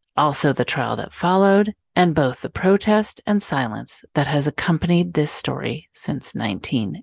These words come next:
eighty-five. In the preview you're about to hear, Helen introduces us to Anna's earliest work and the shocking topics that would come to inspire her powerful art, blood, violence, and justice. You can hear the full episode and more about Anna's story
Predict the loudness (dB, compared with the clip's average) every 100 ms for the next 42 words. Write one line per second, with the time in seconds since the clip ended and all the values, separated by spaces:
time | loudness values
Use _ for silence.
0 | _ -4 -4 -6 -8 -14 -8 -6 -6 -8
1 | -12 -20 _ _ _ _ 2 4 4 4
2 | 6 6 6 4 0 0 -2 0 0 -2
3 | 0 4 4 4 2 0 -2 -2 -4 -4
4 | -4 -2 0 0 -2 0 4 6 6 2
5 | -2 -4 -4 -16 _ _ 2 4 4 2
6 | 0 -2 -2 0 0 -2 -4 -8 -4 -4
7 | -2 -4 -2 -2 0 0 0 0 -2 -2
8 | -4 -6 -6 -4 0 4 2 2 -2 0
9 | -2 -4 -10 -16 _ _ 2 4 4 0
10 | -6 _ _ -6 -4 -2 -2 -2 -4 -6
11 | -10 0 2 2 0 -6 -8 -8 -8 -10
12 | -14 -18 _ -2 0 2 4 4 4 4
13 | 2 2 0 0 2 2 2 4 2 2
14 | 0 0 -2 -2 -4 -6 -6 -6 -8